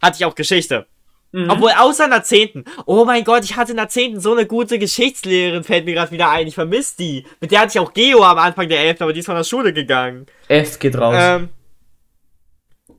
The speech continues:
Speaker 1: also, ja. Ähm, dazu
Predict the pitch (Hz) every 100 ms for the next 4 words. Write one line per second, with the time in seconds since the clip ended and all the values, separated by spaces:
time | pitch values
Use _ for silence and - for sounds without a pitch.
0 | _ 160 165 170 170 170 170 - _ _
1 | _ _ _ _ _ _ _ _ _ _
2 | _ _ _ _ _ _ _ _ _ _
3 | 160 143 131 123 - _ _ _ _ _
4 | - - 156 160 165 165 170 _ _ _
5 | _ 170 214 - 220 233 349